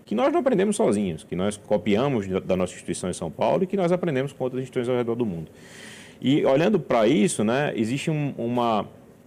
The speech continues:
a, as, você, você se achar bom é, é algo natural. Então, quando você tem um serviço, um hospital, um restaurante,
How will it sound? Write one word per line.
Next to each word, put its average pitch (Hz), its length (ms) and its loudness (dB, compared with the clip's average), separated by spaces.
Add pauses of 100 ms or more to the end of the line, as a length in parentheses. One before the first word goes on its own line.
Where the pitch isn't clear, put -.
(440)
a, 98 380 0
as, - 240 -6 (260)
você, 107 380 0
você 117 320 0
se 156 100 0
achar 135 300 2
bom 120 340 0 (600)
é, 95 500 4
é 101 80 0
algo 101 680 2
natural. 107 560 0
Então, - 100 -18
quando 87 140 -10
você - 80 -4
tem 98 160 -2
um 101 80 -2
serviço, 87 520 -4
um 82 120 -6
hospital, 82 640 -4
um 78 180 -8
restaurante, 90 880 -2